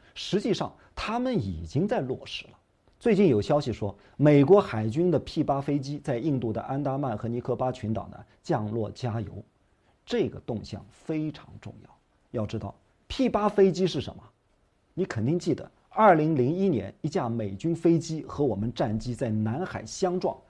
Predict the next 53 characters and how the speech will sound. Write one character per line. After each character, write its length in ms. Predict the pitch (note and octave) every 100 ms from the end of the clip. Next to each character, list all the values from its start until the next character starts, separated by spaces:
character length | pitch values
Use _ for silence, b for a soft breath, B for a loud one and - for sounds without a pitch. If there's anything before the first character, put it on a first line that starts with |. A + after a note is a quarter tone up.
| b b _
那 240 | C#4 C#4+
架 200 | C#3+ G2+
飞 180 | - A2
机 220 | A2 A2+ - _
是 180 | - D3
美 300 | B2 G2 F#2+
国 180 | B2+ C3
海 240 | - F#2+
军 200 | A#2 A#2+
当 240 | C3+ C3+
时 180 | C#3 A#2
的 100 | A2 A2 -
主 320 | B2+ G2 B2+
力 180 | E3+ A#2
反 320 | - F#2+ C#3
潜 220 | - G2
巡 180 | - A2
逻 140 | G#2+
机 240 | A2 A2+ - _
P 180 | - G#2+
三 180 | G#2 G#2
C， 240 | - A2 - b b b b
这 140 | - B3
个 80 | G3+
P 320 | - C#4 G#3+
八 260 | F#3+ F#3+ -
就 180 | A3 E3+
是 160 | -
用 160 | D3+ B2+
来 140 | A2
替 320 | A2 - E3 A#2+
换 200 | G#2+ F2+
P 220 | - B2+
三 180 | G2+ G#2
C 180 | - B2+
的， 140 | - - b b b b
是 220 | - B3+
美 260 | G#3+ C#3 B2
国 160 | A2 F3
海 240 | A#2+ G#2+
军 220 | A2 D3 C#3+
最 240 | A3+ D3
新 360 | - G#3+ G#3+ B2+
一 120 | B2+
代 200 | B2 - _
多 200 | D#3 D#3
用 220 | D#3+ G2+
途 180 | - G#2+
反 300 | - F#2+ A2
潜 160 | G#2 -
巡 160 | G#2+
逻 180 | G2 -
机。 120 | -